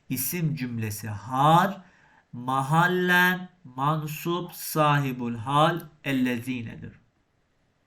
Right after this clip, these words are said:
Niye ellezine diyoruz da haracu'daki vav'ı demiyoruz sahibul hal? Çıkanlar bunlar. Ama arkadaşlar ellezineden sonra, e, ki cümle,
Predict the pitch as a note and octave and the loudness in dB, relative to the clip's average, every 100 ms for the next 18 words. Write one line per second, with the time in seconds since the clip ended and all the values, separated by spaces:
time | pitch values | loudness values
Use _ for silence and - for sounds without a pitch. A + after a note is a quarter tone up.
0 | _ _ _ _ _ _ _ _ _ _ | _ _ _ _ _ _ _ _ _ _
1 | _ _ C3+ E3+ A#3 G#3+ D#3+ C#3+ C3+ C#3+ | _ _ -4 2 6 6 4 2 0 -2
2 | C3+ C3 D3 D3 B2+ - D3+ D3+ C3 C#3 | -4 -2 -2 -2 -4 -4 -2 0 0 0
3 | D3 C#3 - D3 C3 A#2+ C3 B2+ C3 A#2+ | -2 -2 -4 -4 -4 -2 0 0 -4 -4
4 | B2+ C3 A#2+ A#2 - - A#2 A#2 A2+ A#2 | -6 -4 -6 -6 -8 -6 -4 -4 -4 -6
5 | A2 - A#2 D#3 E3 - - - D3 C#3 | -8 -8 -4 -4 -4 -14 -20 -12 -8 -2
6 | D3+ D3+ D#3+ D#3 C#3+ C#3+ E3 D#3 D3+ C#3 | 0 2 2 2 2 2 2 2 -2 -4
7 | E3+ G3 G3 F3 D#3 D3+ A2+ - - - | -2 -2 -2 0 0 -2 -6 -6 -20 -18
8 | - C#3 C#3+ D3 E3 F#3+ D3 C3+ B2+ C#3 | -6 -2 0 0 0 0 0 0 -2 -8
9 | C3+ F3 G#3 G#3 - - - A#2+ A#2+ A#2 | -4 -2 -2 -4 -14 -20 -8 -6 -6 -6
10 | D3+ B2+ B2 C#3 C#3 F3+ G#3 - | -8 -8 -6 -4 0 2 2 -4